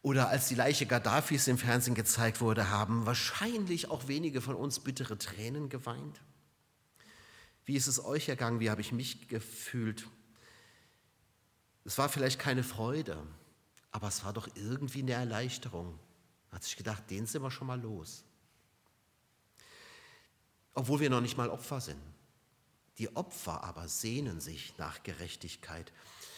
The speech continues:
Und wenn ihr in den Psalmen lest, diese, diese, diese Stellen, die uns so schwer fallen zu verstehen,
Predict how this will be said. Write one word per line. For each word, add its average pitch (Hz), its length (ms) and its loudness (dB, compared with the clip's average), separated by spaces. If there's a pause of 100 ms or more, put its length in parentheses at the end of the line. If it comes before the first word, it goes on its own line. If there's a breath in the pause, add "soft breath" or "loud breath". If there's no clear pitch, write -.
(240 loud breath)
Und 110 180 -4
wenn 143 140 4
ihr 131 100 4
in 123 60 2
den 113 160 0
Psalmen 127 520 2
lest, 113 600 -2
diese, 110 320 0
diese, 101 320 -4
diese 107 260 -4
Stellen, 147 400 0
die 139 80 -2
uns 123 180 2
so 117 100 -2
schwer 123 300 -2
fallen 127 360 -2
zu - 120 -2
verstehen, 87 720 -6